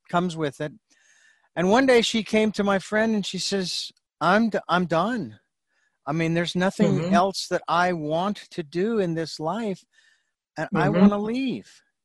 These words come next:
Speaker 1: You know, she
Speaker 2: Right.
Speaker 1: wasn't, she wasn't suicidal.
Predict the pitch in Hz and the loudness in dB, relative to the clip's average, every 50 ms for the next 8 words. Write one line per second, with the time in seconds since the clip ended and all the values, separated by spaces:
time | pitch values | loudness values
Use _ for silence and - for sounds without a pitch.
0 | _ _ _ _ _ _ _ _ _ _ _ - 156 156 156 151 160 175 147 - | _ _ _ _ _ _ _ _ _ _ _ -6 -4 -2 0 0 0 0 -2 0
1 | 131 123 123 131 156 196 196 - - _ _ _ _ _ - 214 202 196 226 240 | 2 4 4 4 2 0 0 -4 -8 _ _ _ _ _ -8 -6 -4 -2 0 0
2 | 220 240 233 185 - _ - - - - - - - 233 220 202 185 156 - - | 2 2 0 0 -2 _ -12 -10 -8 -6 -4 -2 -2 0 2 2 0 0 -2 -2
3 | - 214 196 208 240 262 220 202 147 131 127 143 170 | 2 4 4 4 4 4 4 2 2 2 0 -4 -6